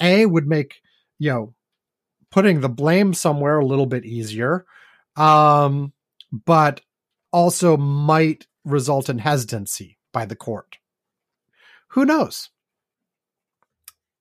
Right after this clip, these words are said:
Anyway, enough debt limit stuff. Next up,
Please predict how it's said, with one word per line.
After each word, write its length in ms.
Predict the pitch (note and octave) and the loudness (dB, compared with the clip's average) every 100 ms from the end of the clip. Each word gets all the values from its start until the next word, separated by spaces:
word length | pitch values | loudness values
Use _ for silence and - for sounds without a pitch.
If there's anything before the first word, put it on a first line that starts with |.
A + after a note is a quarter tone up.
| _ | _
Anyway, 380 | G3 E3 G#2+ - _ - - - F3+ | 0 0 -2 -14 _ -20 -20 -8 0
enough 280 | G#3 A3+ | 2 4
debt 200 | A#3+ A3 | 2 0
limit 240 | G#3+ G#3+ F3+ | 0 -2 -4
stuff. 560 | - A3 G#3 - - _ _ _ _ _ _ _ _ _ _ _ _ _ _ _ _ _ _ _ _ _ _ _ _ _ _ | -2 0 2 -2 -14 _ _ _ _ _ _ _ _ _ _ _ _ _ _ _ _ _ _ _ _ _ _ _ _ _ _
Next 460 | F3 G#3 - - G#3+ | 0 0 -2 -2 0
up, 260 | G3+ - | 2 -2